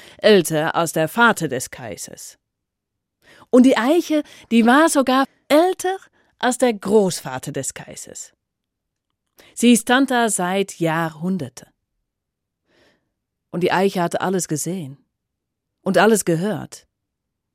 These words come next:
Die Eiche hatte die Geschichten von den anderen Bäumen um sie herum gehört und das gehört, was die Vögel zueinander zwitscherten. Aber auch, was die kleinen Krabbeltiere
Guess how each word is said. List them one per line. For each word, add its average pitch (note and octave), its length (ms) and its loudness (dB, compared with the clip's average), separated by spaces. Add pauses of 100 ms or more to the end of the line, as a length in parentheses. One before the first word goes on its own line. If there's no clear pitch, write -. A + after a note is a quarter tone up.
(580)
Die G3+ 140 4
Eiche A3+ 340 0
hatte G3 320 0
die F#3+ 140 0
Geschichten A3 540 -4
von G3 140 -4
den G3 180 -2
anderen G3+ 380 0
Bäumen F3 480 -2 (260)
um F3+ 120 -6
sie F#3+ 160 0
herum F#3+ 420 0
gehört D#3 580 -6 (960)
und D3 540 -6
das F#3+ 280 0
gehört, F3+ 380 0
was E3 160 -6
die E3 120 -4
Vögel D#3+ 640 -4
zueinander E3+ 680 -4 (140)
zwitscherten. - 640 -6 (1600)
Aber F#3 360 -4
auch, - 140 -6
was F#3 140 -4
die F#3 80 -8
kleinen A3+ 360 -6
Krabbeltiere - 760 -14